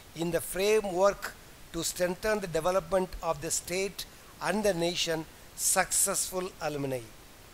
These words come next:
Finally, in the framework to strengthen the development of the state and the nation, the successful alumni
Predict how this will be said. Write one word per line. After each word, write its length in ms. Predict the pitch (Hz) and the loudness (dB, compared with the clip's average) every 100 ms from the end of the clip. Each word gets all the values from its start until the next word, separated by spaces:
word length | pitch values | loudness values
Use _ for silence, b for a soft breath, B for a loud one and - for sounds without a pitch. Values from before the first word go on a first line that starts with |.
| - - - | -20 -18 -4
Finally, 600 | 160 185 190 185 220 262 - - - - | 2 6 4 4 -4 -8 -14 -20 -20 -8
in 140 | 160 175 | -4 -2
the 100 | 165 | -2
framework 680 | - 190 214 202 185 202 196 | -2 0 0 0 2 0 -2
to 100 | - | -8
strengthen 600 | 185 - 170 - 208 202 | -6 -2 -2 -2 2 2
the 80 | 185 | 0
development 680 | 156 147 180 202 180 202 202 - | -4 0 2 0 2 0 0 -4
of 180 | 175 160 | -4 -4
the 100 | 165 | -4
state 560 | - - 180 220 - - B B B - | -6 -4 -4 -4 -6 -12 B B B -2
and 220 | 160 220 | 2 4
the 100 | 208 | 2
nation, 600 | 175 180 - 180 165 160 - - B B 180 | 2 0 0 0 0 -2 -10 -20 B B -8
the 100 | 151 | -2
successful 840 | - 180 - 240 208 - 208 202 - | 2 2 4 4 2 2 -2 -6 -2
alumni 520 | 165 170 180 165 156 | 0 2 2 2 0